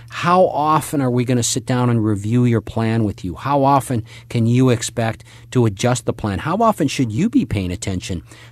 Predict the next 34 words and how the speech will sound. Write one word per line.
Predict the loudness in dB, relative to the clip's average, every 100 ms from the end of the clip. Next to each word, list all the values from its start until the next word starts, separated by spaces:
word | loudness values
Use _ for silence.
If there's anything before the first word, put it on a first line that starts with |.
| -2
to | 2
not | 4 2 0
just | -2 -2
your | -2
investment | 0 0 -2 -2 -4
statements, | -4 -4 -6 -6 -8
but | -8 -10 -14 -20 -14
whether | -6 0 2 4
you're | 4 4 0
on | -4 0 0
track | 0 0 0 -2
for | -4 -2
that | -2 -4
plan? | -2 -2 -4
How | -6 0 2
do | 2
you | 4 6
as | 6
a | 2
client | -4 -2 0 0
measure | 2 2 4 2 2
those | -2 -6
things, | -6 -6 -2
or | -2
is | -4
it | -6
completely | -8 -6 -4 -2 -2 -4
up | -6
to | -10 -8
us, | -6 -6
the | -8
financial | -8 -6 -4 -6 -8
planners? | -6 -4 -2 -4
So | -6